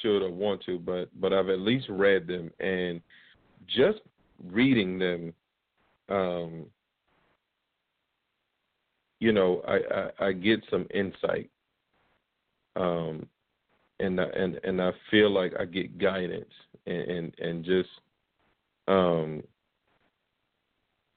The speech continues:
different things. I, you know, I get positive thoughts. I, I, I feel like I get answers to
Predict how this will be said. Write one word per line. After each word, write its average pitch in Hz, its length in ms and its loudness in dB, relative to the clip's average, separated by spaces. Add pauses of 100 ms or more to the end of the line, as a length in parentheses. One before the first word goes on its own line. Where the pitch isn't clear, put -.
(140)
different 104 400 2
things. 87 340 -2
I, 82 60 -4 (160)
you 95 120 -6
know, 87 260 -4 (420)
I 90 60 -2
get 95 260 0
positive 98 560 4
thoughts. 87 340 2
I, 85 100 -2 (180)
I, 85 260 -2
I 90 40 -4 (140)
feel 98 140 2
like 90 340 2 (880)
I - 80 -2
get 95 300 2
answers 101 600 2 (360)
to 98 120 2